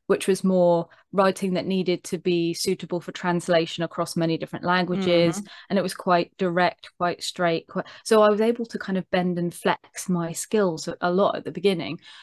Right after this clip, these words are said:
Speaker 1: But towards the end of my tenure, uh, at the five-year mark, I was only writing for one. I couldn't climb any higher 'cause I was the
Speaker 2: Mm-hmm.
Speaker 1: only writer.
Speaker 2: Mm-hmm.
Speaker 1: And so I was like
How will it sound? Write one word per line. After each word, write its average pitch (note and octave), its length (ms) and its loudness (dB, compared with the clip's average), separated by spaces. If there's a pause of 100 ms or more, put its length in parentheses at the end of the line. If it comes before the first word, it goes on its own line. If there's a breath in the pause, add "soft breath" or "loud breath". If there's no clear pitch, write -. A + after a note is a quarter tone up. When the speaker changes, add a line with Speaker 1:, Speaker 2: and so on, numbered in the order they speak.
(120)
Speaker 1:
But - 140 -4
towards G3+ 560 2
the F#3+ 120 4
end F#3 160 6
of F#3 120 0
my F3 140 4
tenure, F3+ 760 0 (140)
uh, E3+ 180 0
at E3+ 120 0
the - 60 -8
five-year F3 500 2
mark, D3+ 420 -2
I F3 80 0
was F3 120 -2 (120)
only E3+ 240 -2
writing D#3+ 380 -2
for E3 180 -6
one. D#3+ 400 -2 (340 soft breath)
I F#3 60 -2
couldn't G3+ 420 0
climb F3+ 300 -2
any D#3+ 140 -2
higher D#3+ 440 -4
'cause - 160 -14
I E3 40 -2
was E3 160 -4
the F3 80 4
Speaker 2:
Mm-hmm. E3 80 2
Speaker 1:
only D#3 180 -2
writer. E3 640 -2 (120)
Speaker 2:
Mm-hmm. E3 220 -4
Speaker 1:
And F3 100 -6
so F3+ 120 2
I F3 140 6
was E3+ 140 2
like E3+ 300 2